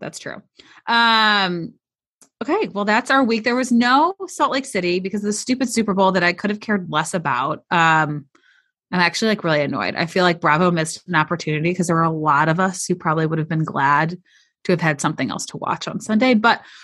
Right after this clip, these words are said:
we've got the finale this Sunday, and we will be breaking down the reunion trailer on our Patreon. Um, but now it's time for our shout out. V, who's your shout out?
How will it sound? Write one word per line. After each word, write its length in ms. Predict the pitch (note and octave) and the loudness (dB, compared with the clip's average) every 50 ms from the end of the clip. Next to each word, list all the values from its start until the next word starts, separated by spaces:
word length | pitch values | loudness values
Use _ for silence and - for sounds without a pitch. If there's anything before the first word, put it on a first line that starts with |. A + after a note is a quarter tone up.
| - _ - | -12 _ -4
we've 120 | A#3 G#3+ | -2 2
got 160 | A#3 A#3+ A#3 | 2 2 2
the 80 | A#3 A#3+ | 0 -2
finale 360 | A#3 A#3+ A#3 A3+ A3+ A#3 A3+ | 0 2 2 4 4 4 4
this 220 | G#3+ A3 G#3+ G#3+ - | 2 2 0 -2 0
Sunday, 560 | - A#3 A3 G#3+ A3+ A3 G#3+ G#3+ G#3+ G#3+ - | 0 0 2 4 4 4 4 4 4 2 0
and 160 | - F#3+ F#3+ | -2 -2 0
we 140 | F#3+ G3 G3 | 2 2 2
will 80 | F#3+ | 2
be 100 | F3+ G3 | 0 -2
breaking 460 | F#3 E3 F3 F3 F3+ F3+ A3 G#3 G3+ F#3+ | -4 -2 -4 -4 -2 -2 0 0 0 2
down 420 | G3 F#3 F#3 F3+ F3+ F3+ F#3 - - | 2 2 2 2 2 0 -2 -4 -4
the 180 | E3+ F3+ F3 E3 | -4 -4 -2 -2
reunion 540 | D#3 E3 E3 D#3+ F3+ A#3+ C4+ D4 D4+ D4 C4+ | -2 -2 -2 0 2 2 4 4 4 4 2
trailer 340 | C4+ C4+ B3+ B3 B3 B3 | 2 0 -2 0 0 0
on 160 | A#3+ - G3+ G3 | 0 0 -2 -2
our 80 | F#3+ | -2
Patreon. 640 | F#3+ - G#3 B3 B3 - - A3 G#3+ G#3 G#3+ A3+ A3+ A#3+ - - | -2 -2 -2 -4 -2 -2 0 0 2 2 2 2 0 -2 -2 0
Um, 460 | F#3 F#3 F3+ E3+ E3+ E3 E3 E3 E3 | 2 2 4 4 2 2 0 -2 -4
but 180 | E3 - F#3+ F#3+ | -6 -6 -4 -2
now 160 | F#3+ G#3+ D#4 | 0 0 0
it's 120 | F4+ - | 0 -2
time 160 | - C4+ B3+ | -2 -4 -2
for 120 | B3+ B3 A#3+ | -2 -2 -2
our 200 | A#3 A3+ G#3 G#3 - | -2 -2 -4 -6 -10
shout 320 | - - - G3+ C4+ C#4+ | -10 -4 0 0 2 2
out. 180 | A3+ D3+ - E3 | 0 0 -2 -2
V, 300 | E3+ A3 C#4+ E4+ B3 E3+ | 0 2 4 4 2 0
who's 260 | E3 - B3 B3+ C4 | 0 0 -2 -2 -2
your 80 | C#4 | -4
shout 320 | C4+ - - G#3+ A3 D4 C#4+ | -6 -4 -2 0 0 0 0
out? 240 | F#3 C3+ - - | 0 -4 -4 -8